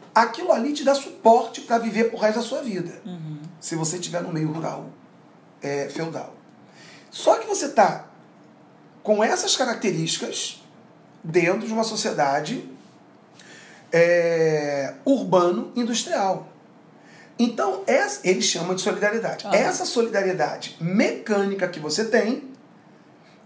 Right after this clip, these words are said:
Speaker 1: ela não é suficiente pra te, é, atender numa sociedade que já não é a mesma. Então, você tem uma solidariedade, ou seja, você tem raízes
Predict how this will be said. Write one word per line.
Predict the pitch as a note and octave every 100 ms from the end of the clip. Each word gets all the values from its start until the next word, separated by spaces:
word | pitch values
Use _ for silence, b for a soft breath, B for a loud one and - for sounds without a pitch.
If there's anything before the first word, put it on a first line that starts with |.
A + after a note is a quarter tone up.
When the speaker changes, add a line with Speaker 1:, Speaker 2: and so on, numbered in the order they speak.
| -
Speaker 1:
ela | F#3+ G3
não | A3 B3
é | G#3+ A#3
suficiente | - - C4 - A#3+ G3 G#3 -
pra | - A3+
te, | A3 - A#3+ B3+ F4 - B B B B -
é, | G3 G3
atender | G#3 A#3+ D4 D4+ A#3 F#3+ G3+ G#3+ - - - - - -
numa | G#3+ B3+ B3+
sociedade | B3 B3 B3+ G3+ G3+
que | A3+
já | C4+
não | C4
é | B3+
a | D4
mesma. | D4 A3 E3+
Então, | F3 G3
você | G#3+
tem | G3+ G3
uma | G3+
solidariedade, | G3+ - G#3 A#3 A3+ B3 - B4 - B B B B
ou | G#3+
seja, | G#3+ F#3+ D#3+ D#3
você | D3+ F#3
tem | F#3+ F#3 -
raízes | - F#3 G3 A#3+ - - E4+ F4 - - -